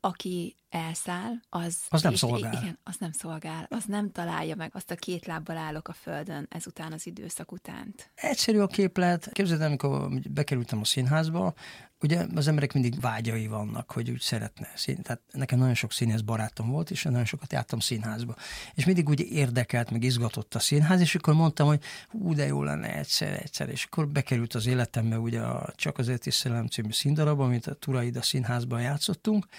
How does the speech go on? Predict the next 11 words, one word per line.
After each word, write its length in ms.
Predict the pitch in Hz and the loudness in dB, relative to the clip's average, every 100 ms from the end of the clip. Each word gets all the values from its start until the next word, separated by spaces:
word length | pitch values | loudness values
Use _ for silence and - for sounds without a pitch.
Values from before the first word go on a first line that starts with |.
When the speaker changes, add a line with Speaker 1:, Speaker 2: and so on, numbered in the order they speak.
| - - | -20 0
Speaker 2:
öt 220 | 151 - | 2 4
éven 240 | 127 113 | 4 4
keresztül, 400 | 113 160 180 - - 202 202 226 _ _ _ | 2 2 2 2 2 2 2 0 _ _ _
és 180 | 135 151 | 0 0
akkor, 480 | - - 156 147 - _ | 0 2 4 4 0 _
hogy 160 | 143 | 2
mikor 200 | 147 147 | 4 4
bekerülsz 420 | 156 - 165 139 135 | 2 4 4 6 4
egy 120 | 131 | 4
ilyen 180 | 135 123 | 4 4
közegbe, 640 | 127 120 110 110 113 107 | 4 2 2 -2 -2 -6